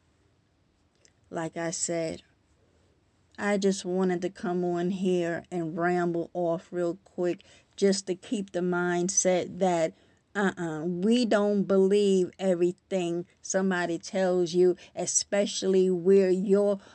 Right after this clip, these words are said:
soul is concerned, because Hebrews nine twenty-seven makes it clear for all of us. We have been appointed one life.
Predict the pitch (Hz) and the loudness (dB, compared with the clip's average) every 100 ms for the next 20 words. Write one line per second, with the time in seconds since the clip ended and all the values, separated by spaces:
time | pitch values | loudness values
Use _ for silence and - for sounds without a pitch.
0 | - - - - - 202 196 185 175 160 | -20 -4 0 0 2 2 2 2 0 -4
1 | - 208 185 - - 170 170 - 190 185 | -2 2 2 0 -8 -8 -6 -4 -2 -2
2 | 160 156 - - _ 185 185 226 175 185 | -4 -6 -10 -18 _ -2 0 0 0 0
3 | 202 226 220 202 202 190 180 190 190 185 | -4 -2 0 2 2 2 0 0 2 0
4 | 185 185 - 185 180 - - 196 196 180 | -2 -4 -4 -2 -2 -2 0 2 2 0
5 | 175 180 185 190 - - 196 - - - | -2 0 0 0 -2 -2 -2 -2 -10 -4
6 | 196 185 175 - - 185 165 - _ 185 | 2 2 2 -2 -6 -2 -2 -4 _ -4
7 | 180 185 175 165 147 117 - - _ _ | -2 0 -2 -4 -6 -6 -12 -16 _ _
8 | _ _ _ _ _ _ _ _ _ _ | _ _ _ _ _ _ _ _ _ _
9 | _ _ _ _ _ _ - 175 180 220 | _ _ _ _ _ _ -14 -4 0 2
10 | 226 330 - _ _ _ _ _ _ 190 | 4 2 0 _ _ _ _ _ _ -4
11 | 175 165 196 190 175 160 - - 190 196 | -4 0 0 2 0 -6 -14 -8 -2 0
12 | 185 - 185 165 - 175 185 196 196 190 | 0 -2 -4 -4 -6 -6 -2 0 2 2
13 | 185 180 160 147 - - | 0 -2 -4 -8 -14 -20